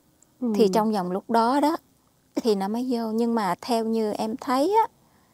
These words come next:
Speaker 2: thì có người tới giống như là,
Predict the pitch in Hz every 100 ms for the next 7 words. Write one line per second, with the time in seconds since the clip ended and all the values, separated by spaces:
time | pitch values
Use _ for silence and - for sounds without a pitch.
0 | _ _ _ _ - 233 202 190 - 247
1 | 359 370 262 208 196 226 233 247 294 359
2 | 330 277 269 254 226 208 185 180